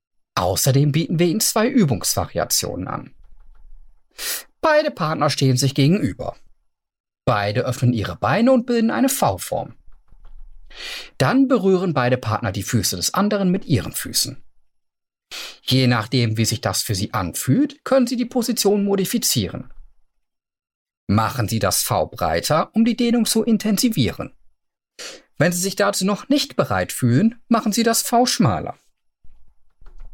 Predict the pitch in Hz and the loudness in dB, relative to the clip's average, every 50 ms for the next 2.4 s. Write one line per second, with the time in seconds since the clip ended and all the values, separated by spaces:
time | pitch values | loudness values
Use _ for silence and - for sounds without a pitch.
0 | - - - - - - - - - - 226 220 240 254 254 - 247 - - - | -16 -14 -10 -8 -6 -6 -6 -4 0 0 2 2 2 0 0 -2 -6 -8 -4 -4
1 | 285 302 320 320 - - 196 175 185 190 - 208 175 131 104 98 107 113 110 - | -2 -2 -2 -4 -2 0 0 0 0 0 0 0 0 0 0 0 0 -2 -2 0
2 | - 127 113 113 113 113 113 - | 0 2 4 4 2 2 0 -4